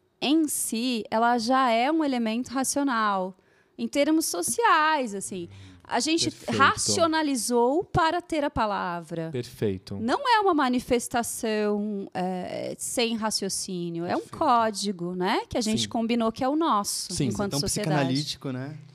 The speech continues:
Speaker 2: Sim, o Lacan vai dizer do significante, né? O que que é o significante? É algo maior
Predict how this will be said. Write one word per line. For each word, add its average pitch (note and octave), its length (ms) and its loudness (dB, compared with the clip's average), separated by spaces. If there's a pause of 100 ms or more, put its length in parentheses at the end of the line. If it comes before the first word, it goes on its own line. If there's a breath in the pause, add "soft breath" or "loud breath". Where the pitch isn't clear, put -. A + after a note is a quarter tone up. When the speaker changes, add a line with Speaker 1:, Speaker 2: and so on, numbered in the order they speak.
(260 soft breath)
Speaker 2:
Sim, C4+ 440 2
o E3+ 60 4
Lacan B2 300 2
vai C3 140 4
dizer D3+ 260 0
do D#3 80 -6
significante, A3+ 1040 -4
né? A#2 480 -4
O A2+ 100 -4
que - 180 -12
que - 120 -4
é D#3 40 2
o D3+ 40 0
significante? C3 840 -6
É - 20 0
algo B2 300 0
maior D3 720 0